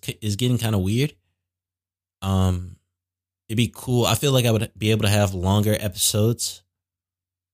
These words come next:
more often if I had guests on the podcast. Um, I know that thirty minute tier list last week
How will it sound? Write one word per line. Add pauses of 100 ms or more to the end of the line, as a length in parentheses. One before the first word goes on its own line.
(640)
more
often
if
I
had
guests
on
the
podcast. (500)
Um,
I
know
that
thirty
minute (500)
tier
list
last
week